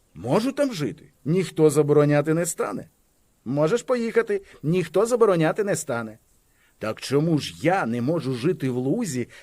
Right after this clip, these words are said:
на околиці свого села? Ну, бачиш. Ага, значить, приїде якийсь чужий турист до нас, поставить отут намет. Йому, значить, можна? Можна. В наметі. А чому ж мені не можна, на дивані?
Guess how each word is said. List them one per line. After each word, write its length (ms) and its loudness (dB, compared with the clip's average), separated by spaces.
на 200 -2
околиці 600 0
свого 320 -2
села? 380 -6
Ну, 560 -2
бачиш. 720 -4
Ага, 420 -6
значить, 440 -2
приїде 380 2
якийсь 360 2
чужий 440 0
турист 600 0
до 140 2
нас, 280 -2
поставить 440 2
отут 260 -2
намет. 500 2
Йому, 280 4
значить, 360 -2
можна? 420 0
Можна. 640 0
В 100 -18
наметі. 560 -4
А 140 -10
чому 420 0
ж 140 -6
мені 320 -2
не 140 2
можна, 440 -4
на 240 2
дивані? 520 -2